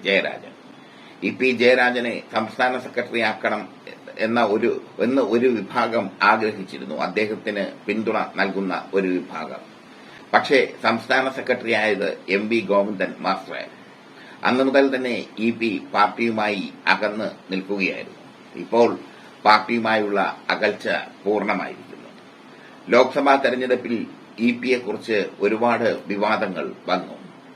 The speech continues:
ശോഭാ സുരേന്ദ്രനാണ് ആ വിവാദത്തിന്റെ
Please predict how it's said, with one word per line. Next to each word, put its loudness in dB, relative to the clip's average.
ശോഭാ 4
സുരേന്ദ്രനാണ് -2
ആ 2
വിവാദത്തിന്റെ -2